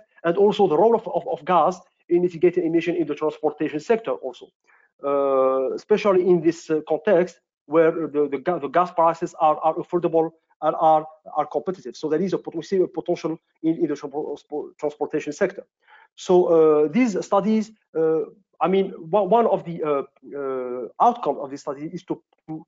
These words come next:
to, to provide, uh, policy recommendations for the member countries. Uh, I mean, we, we, we, we want to, to, to translate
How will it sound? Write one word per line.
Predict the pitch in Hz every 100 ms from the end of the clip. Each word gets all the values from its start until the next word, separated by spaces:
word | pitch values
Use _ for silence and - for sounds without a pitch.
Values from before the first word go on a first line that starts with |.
| -
to, | 156
to | - 165
provide, | 165 156 202 165 185 - _ _ 147
uh, | 147 -
policy | 233 233 -
recommendations | 175 - 143 135 202 160 131
for | 143
the | 131
member | 131 127
countries. | 131 156 - 113 107 _ _
Uh, | 135 131 131 127 127
I | 143
mean, | 160 165 160 156 -
we, | - 190 196
we, | 170 185
we, | 165 202
we | 170
want | 180 190 190
to, | 175 -
to, | 170 165
to | -
translate | - 156 151 220 202 202 -